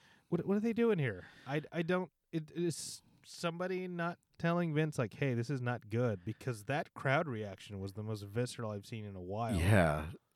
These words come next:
Speaker 2: Yeah, we haven't
Speaker 1: And
Speaker 2: even
Speaker 1: I
Speaker 2: talked
Speaker 1: thought it was bad before.
Speaker 2: Yeah, we hadn't even talked about the crowd yet. The crowd
Speaker 1: No.
Speaker 2: was booing. They were chanting, "Restart the match." They were chanting, "Refund." They were chanting, "A E W."
Speaker 1: Yep.
Speaker 2: Oh, like, uh, just on the fly. <laughs>
Speaker 1: Yeah.
Speaker 2: Like, part of the thing about wrestling is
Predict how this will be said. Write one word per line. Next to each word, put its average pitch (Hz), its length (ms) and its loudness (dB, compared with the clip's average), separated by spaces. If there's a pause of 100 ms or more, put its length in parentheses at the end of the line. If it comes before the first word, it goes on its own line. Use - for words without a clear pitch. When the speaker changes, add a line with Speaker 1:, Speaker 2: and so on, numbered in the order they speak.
Speaker 2:
Yeah, 85 100 0
we 110 120 8
haven't 175 120 8
Speaker 1:
And 175 80 8
Speaker 2:
even - 0 -
Speaker 1:
I 175 80 10
Speaker 2:
talked - 140 10
Speaker 1:
thought 254 80 6
it 202 60 4
was 151 140 6
bad 147 280 6
before. 117 680 2
Speaker 2:
Yeah, 87 120 0
we 92 120 6
hadn't 117 160 4
even 80 120 2
talked 85 160 4
about 73 120 2
the 80 80 -2
crowd 90 340 4
yet. 69 120 2
The - 80 -4
crowd 85 240 2
Speaker 1:
No. 147 100 6
Speaker 2:
was - 120 -4 (100)
booing. 104 640 6 (400)
They 85 100 2
were 78 100 4
chanting, 80 540 4
"Restart 82 360 0
the 80 80 0
match." 90 480 4
They - 80 -2
were 78 160 0
chanting, 73 420 -4
"Refund." 92 540 6
They 76 80 0
were 71 60 0
chanting, 73 280 -4
"A 78 40 -4
E 80 180 -4
W." 95 520 4
Speaker 1:
Yep. 147 120 -2 (720)
Speaker 2:
Oh, 95 60 0
like, 80 240 -4 (600)
uh, 104 80 6
just - 440 4
on 202 80 4
the 101 80 6
fly. 92 720 6
<laughs> - 60 -18 (260)
Speaker 1:
Yeah. 156 200 6 (260)
Speaker 2:
Like, 127 160 10
part 131 220 8
of 123 60 6
the 110 100 2
thing 113 180 4
about 90 220 2
wrestling 98 340 2
is 82 240 0